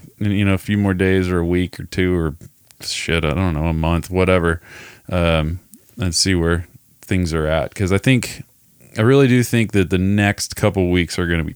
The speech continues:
pretty eye-opening as to, you know, where, what people are accepting to be normal. 'Cause, you know, everybody's itching to get back to normal.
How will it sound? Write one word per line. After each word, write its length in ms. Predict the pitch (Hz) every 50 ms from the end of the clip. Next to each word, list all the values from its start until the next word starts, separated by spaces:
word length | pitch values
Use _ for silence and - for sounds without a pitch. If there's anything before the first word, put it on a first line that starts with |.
| _ -
pretty 440 | - - 170 208 208 170 139 107
eye-opening 680 | 95 90 87 87 87 90 87 - 98 98 104 104 107 - - - - - - - - - - -
as 300 | - 95 98 92 90 -
to, 640 | - - - 104 104 101 95 95 92 92 90 90 95 - _ _ _ _ _ _ _ _ _ _ _ -
you 140 | 107 101
know, 160 | 92 90 87 87
where, 520 | 90 95 104 107 107 107 107 107 107 101 - - _ - - _ _ _ _ _ _ _ _ _ _ _ -
what 240 | 104 117 156 190 -
people 300 | - 160 147 - 123 110
are 100 | 101 95
accepting 640 | 87 - - - - 98 92 - - 92 85 82 80
to 120 | - - 78
be 340 | 76 82 80 78 73 78 107 -
normal. 440 | - 143 95 87 82 78 73 73 73
'Cause, 200 | - 107 101 98
you 60 | 113
know, 80 | 127 123
everybody's 400 | 131 151 175 175 180 143 110 - -
itching 340 | - 127 120 - 117 104 98
to 60 | 90 87
get 160 | 87 95 -
back 240 | - 95 90 - -
to 60 | - 87
normal. 420 | 90 107 110 101 90 85 90